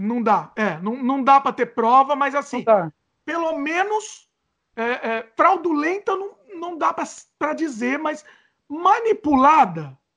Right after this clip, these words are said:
Speaker 1: foi,
Speaker 2: Também não
Speaker 1: mas foi dos todos os lados, né?
Speaker 2: Todo mundo, tem, é, a guerra é injusta pra todo mundo nesse aspecto, entendeu? Então
Speaker 1: Sim, sim. Eu, eu acho, tem algumas coisas aí, pra mim,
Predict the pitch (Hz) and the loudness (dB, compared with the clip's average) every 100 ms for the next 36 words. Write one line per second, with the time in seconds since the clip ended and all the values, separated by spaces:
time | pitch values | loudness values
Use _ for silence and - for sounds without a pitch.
0 | _ _ _ - 339 370 - 403 - 427 | _ _ _ -2 4 6 6 0 -2 -2
1 | 427 349 - 440 453 370 403 285 214 160 | -2 -4 -4 0 0 0 -2 0 0 -2
2 | 175 233 320 339 _ _ _ - 392 359 | -4 2 2 0 _ _ _ 0 2 6
3 | 302 240 302 277 226 220 208 185 233 262 | 4 4 0 0 6 6 6 4 4 4
4 | 330 339 226 240 262 269 339 359 254 233 | 2 0 -4 -6 -8 -8 -6 -2 -2 -2
5 | 247 220 214 180 143 170 160 156 151 165 | -4 -4 -2 -2 -6 -12 -12 -12 -8 -6
6 | 180 220 151 - _ _ _ _ _ _ | -2 -2 -4 -12 _ _ _ _ _ _
7 | - _ - 208 156 131 _ _ _ _ | -20 _ -8 -6 -6 -10 _ _ _ _
8 | _ _ - 339 453 - - 311 370 392 | _ _ -4 2 2 0 0 4 6 8
9 | 359 320 339 - 311 240 320 330 269 339 | 8 6 2 -2 -10 -6 -2 -2 -2 -2
10 | 349 - 320 294 269 269 302 - _ _ | -2 -2 -6 -4 0 0 -2 -12 _ _
11 | _ 285 262 254 285 302 | _ 2 2 0 -6 -10